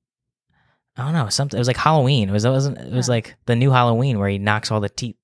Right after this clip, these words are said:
Speaker 1: teeth out of the, like, very graphic. I was like, "Jack's gotta, he's gotta watch this
Speaker 2: Well,
Speaker 1: at some
Speaker 2: his,
Speaker 1: point."
Speaker 2: um, he likes watching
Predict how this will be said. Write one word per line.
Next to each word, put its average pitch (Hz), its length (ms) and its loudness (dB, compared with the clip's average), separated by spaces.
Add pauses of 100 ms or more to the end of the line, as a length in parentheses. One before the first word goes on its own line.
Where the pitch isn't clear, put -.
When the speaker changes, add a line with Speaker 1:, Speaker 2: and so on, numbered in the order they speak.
Speaker 1:
teeth 120 220 -8
out 107 120 -4
of 104 80 -6
the, 104 160 -8
like, 110 200 -10 (360)
very 131 240 2
graphic. 123 440 0
I 101 60 -4
was 104 140 -4
like, - 260 -10
"Jack's 156 260 -8
gotta, 131 320 -6 (120)
he's - 500 -20
gotta 127 140 -6
watch 117 180 0
this 117 100 -2
Speaker 2:
Well, 220 100 4
Speaker 1:
at 208 40 2
some - 100 0
Speaker 2:
his, 247 340 2
Speaker 1:
point." 233 180 0
Speaker 2:
um, 185 240 0
he 208 240 -6
likes 214 260 -2
watching 185 880 -2